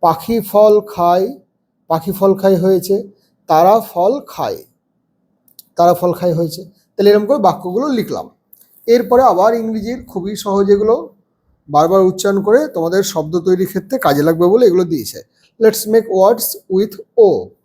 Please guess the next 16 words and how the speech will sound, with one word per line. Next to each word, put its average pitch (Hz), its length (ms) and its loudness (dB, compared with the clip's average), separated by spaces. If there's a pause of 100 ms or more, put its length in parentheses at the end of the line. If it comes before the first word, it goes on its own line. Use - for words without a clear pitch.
(220)
spell 214 420 0
and 262 200 -4
pronounce। 117 600 -10 (840)
ডিওজি 185 840 2
ডগ, 180 800 2 (380)
এফওজি 196 500 0
ফগ, 180 520 0
আর 185 240 0
বারবার 202 640 2
বানান 190 280 -4
করে 208 120 2
বলবো 202 220 2
না, 214 240 -2 (160)
হগ, 190 680 0 (380)
জগ, 190 600 2 (280)
লগ, 190 440 2